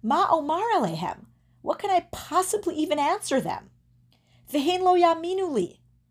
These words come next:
And I'm not sure it even matters what I say because they aren't going to believe or trust me.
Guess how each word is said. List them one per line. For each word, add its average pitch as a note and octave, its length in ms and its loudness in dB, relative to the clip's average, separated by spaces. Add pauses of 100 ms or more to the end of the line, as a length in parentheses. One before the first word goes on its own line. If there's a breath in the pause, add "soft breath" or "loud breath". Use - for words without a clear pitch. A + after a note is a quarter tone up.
(300 soft breath)
And D4 80 -6
I'm D4+ 120 0
not G4 240 0
sure F#4+ 180 -2
it E4+ 60 2
even E4+ 280 2
matters E4 420 2
what D4+ 300 2 (100)
I F4 40 4
say G#3 260 4
because C#4+ 320 -4
they B3+ 100 -4
aren't F4 220 -4
going F4 220 -2
to E4 100 -4
believe D#4 580 0
or A3 80 -2
trust - 580 -4
me. F3 320 -4